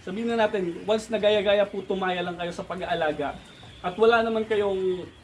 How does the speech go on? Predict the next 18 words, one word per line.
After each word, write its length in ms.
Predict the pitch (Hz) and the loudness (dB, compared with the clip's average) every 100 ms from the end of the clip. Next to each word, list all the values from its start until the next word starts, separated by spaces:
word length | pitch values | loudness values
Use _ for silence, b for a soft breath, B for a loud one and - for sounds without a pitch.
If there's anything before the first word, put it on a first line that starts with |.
| - - - - - - - - - | -20 -20 -20 -20 -20 -20 -20 -20 0
aral 400 | 220 254 185 156 | 2 4 2 0
na 80 | |
ginawa, 480 | 170 202 202 156 151 - - - | -2 0 2 0 -2 -10 -20 -18
eh, 320 | - 196 185 185 | -6 -2 0 0
sigu-, 320 | 190 175 185 | -2 0 0
sisiguraduhin 880 | - - 262 254 190 208 190 196 185 | 0 2 2 2 2 2 2 2 0
ko 80 | |
sa 160 | 185 175 | -2 -4
inyo 160 | 160 156 | -6 -6
na 240 | 151 143 - - - - | -6 -8 -12 -20 -20 -2
kayo 160 | 180 196 | 0 2
rin 240 | 196 180 | 2 -2
ang 80 | 170 | -4
kawawa, 560 | 180 170 160 156 151 - - - - - | -2 2 4 4 2 -2 -14 -20 -20 -8
kayo 160 | 180 196 196 | 0 2 2
rin 160 | 190 | -2
ang 160 | 180 175 | -2 -2
luluha, 640 | 175 220 240 214 190 - | 0 0 2 2 2 0